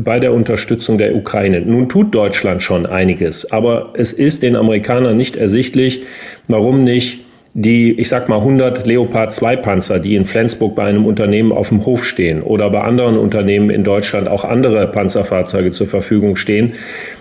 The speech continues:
dass da noch nichts geliefert worden ist. Da kommt ja immer das Argument, ja, aber die Amerikaner liefern ja auch nicht ihre Abrams-Panzer. Das ist ein Unterschied. Die laufen auf Kerosin, die europäischen Panzer,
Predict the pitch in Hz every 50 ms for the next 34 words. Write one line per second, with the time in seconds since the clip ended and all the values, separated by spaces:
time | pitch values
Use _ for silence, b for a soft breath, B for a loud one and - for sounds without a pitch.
0 | B B - 123 117 - - 127 117 107 120 123 131 139 143 135 123 113 110 117
1 | 123 123 - - - - 123 113 110 117 117 - - 117 101 101 104 107 107 107
2 | 101 107 - 113 101 95 - - - - - - 107 104 107 - 139 156 156 139
3 | 127 127 131 135 123 113 110 107 - 117 113 107 104 104 107 110 120 135 139 -
4 | B B B B B B B B 110 117 113 123 110 113 110 110 110 110 107 104
5 | - 123 127 127 117 113 110 117 113 - 117 110 107 98 90 95 113 139 127 131
6 | 143 135 139 139 - - - - 123 113 107 113 113 110 101 - 107 117 127 127
7 | 123 117 107 - - - 123 117 123 120 - 123 120 120 - - 120 110 127 139
8 | 139 - - 151 - 147 135 135 139 147 160 151 135 110 - - 101 90 85 92
9 | 98 101 110 127 127 131 131 143 143 - 135 120 120 120 - - 135 120 110 117
10 | 113 101 113 131 143 160 175 180 180 - - 120 117 104 113 113 120 113 - 127
11 | 131 135 139 - - 127 113 - 127 120 131 127 - 135 127 123 120 123